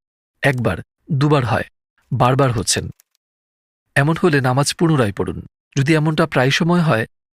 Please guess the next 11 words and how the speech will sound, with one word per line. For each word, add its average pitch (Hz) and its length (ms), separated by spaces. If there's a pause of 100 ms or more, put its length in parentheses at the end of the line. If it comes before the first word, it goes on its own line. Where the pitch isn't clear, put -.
আপনি 156 220
নিজে 160 240
খেয়াল 160 280
রাখুন, 101 340 (560)
কোন 175 160
সম্ভাবনার 160 640
ব্যাপারে 160 440
আপনি 139 220
সবচেয়ে - 360
বেশি 143 220
নিশ্চিত, - 400